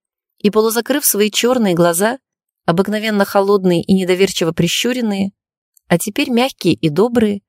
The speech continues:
как бы вспоминал что-то. Моё любопытство всё более раздражалось его поведением. «Ты откуда?» «Гулял», однозвучно ответил он. «С кем?»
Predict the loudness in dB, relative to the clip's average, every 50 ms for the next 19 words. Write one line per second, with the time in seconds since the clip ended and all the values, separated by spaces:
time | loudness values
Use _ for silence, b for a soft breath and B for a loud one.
0 | _ _ _ _ _ _ -8 -6 -2 -2 -2 -2 -2 -4 -4 -2 -2 0 0 2
1 | 2 2 0 -2 -4 -4 -2 -2 -2 -2 -4 -6 -8 -10 _ _ _ _ _ _
2 | _ _ _ _ _ _ _ _ _ _ _ _ _ _ _ _ _ _ _ 0
3 | 2 2 2 2 0 0 0 0 0 -2 -2 -2 -2 -2 -2 -2 -2 0 0 0
4 | 0 0 0 0 0 0 0 0 0 0 0 -2 -2 0 0 0 0 0 2 2
5 | 0 0 -2 -4 -6 -2 0 0 0 0 -2 -2 -6 -10 _ _ _ _ _ _
6 | _ _ _ _ _ _ _ _ 0 2 2 2 0 -4 -2 0 0 2 0 0
7 | -2 -6 _ _ _ _ _ _ _ _ _ _ _ _ _ _ 0 2 2 2
8 | 2 0 -2 -4 -6 -12 _ _ _ _ _ _ 0 2 2 2 0 0 -2 -2
9 | -2 0 2 2 0 2 2 0 0 0 0 -4 -2 0 -2 0 0 -2 -4 -8
10 | _ _ _ _ _ _ _ _ _ -8 -8 -6 -2 0 0 2 2 0 -2 -6
11 | -10